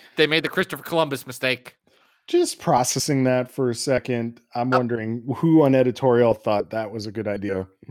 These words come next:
Speaker 1: Um, Mark Powers, based on the
Speaker 2: Woo.
Speaker 1: credits to this <laughs> issue.
Speaker 2: Whew, that's a decision right there, pal.
Speaker 1: Yeah. Also,
Speaker 2: How about
Speaker 1: Nightcrawler's
Speaker 2: that,
Speaker 1: here.
Speaker 2: Jumbo?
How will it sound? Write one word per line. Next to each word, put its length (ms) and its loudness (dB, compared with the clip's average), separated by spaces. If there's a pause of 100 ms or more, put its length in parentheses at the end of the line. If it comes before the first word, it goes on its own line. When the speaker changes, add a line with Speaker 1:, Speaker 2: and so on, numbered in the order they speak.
(340)
Speaker 1:
Um, 380 -6 (180)
Mark 400 0
Powers, 560 0 (440)
based 260 -2
on 80 10
the 60 10
Speaker 2:
Woo. 60 -4
Speaker 1:
credits 520 -10
to 120 -4
this 280 -12
<laughs> 20 -14
issue. 560 -8 (540)
Speaker 2:
Whew, 180 6 (320)
that's 300 4
a 40 -2
decision 600 2
right 200 -4
there, 220 4
pal. 400 -2 (260)
Speaker 1:
Yeah. 120 -16 (260)
Also, 240 -2
Speaker 2:
How 40 -6
about 120 -10 (160)
Speaker 1:
Nightcrawler's 380 2
Speaker 2:
that, 60 -12
Speaker 1:
here. 360 -14
Speaker 2:
Jumbo? 40 -12